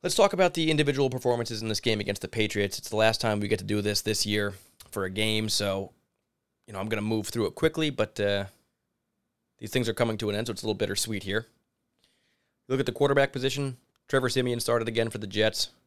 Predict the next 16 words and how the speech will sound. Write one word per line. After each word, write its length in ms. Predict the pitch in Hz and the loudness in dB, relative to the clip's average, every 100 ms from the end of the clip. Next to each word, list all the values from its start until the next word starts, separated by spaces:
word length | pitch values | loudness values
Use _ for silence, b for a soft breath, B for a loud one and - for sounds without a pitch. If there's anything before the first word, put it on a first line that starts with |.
| _ _ | _ _
Fourth 240 | - 127 | -4 -2
quarterback 380 | - 120 113 107 | 2 4 4 2
to 60 | 107 | 0
start 200 | 107 101 | 0 0
a 40 | |
game 180 | 101 101 | 0 -2
for 80 | 92 | -6
the 80 | 95 | -4
Jets 220 | 98 - | -4 -4
this 180 | 95 127 | -6 -2
year. 280 | 127 120 - b b b b b b b | 0 0 -2 b b b b b b b
He 100 | 135 | 0
went 180 | 135 - | 0 2
eight 220 | 127 127 - | 2 2 0
for 100 | 117 | -6
twenty, 480 | - 107 120 127 | -2 -2 -2 -4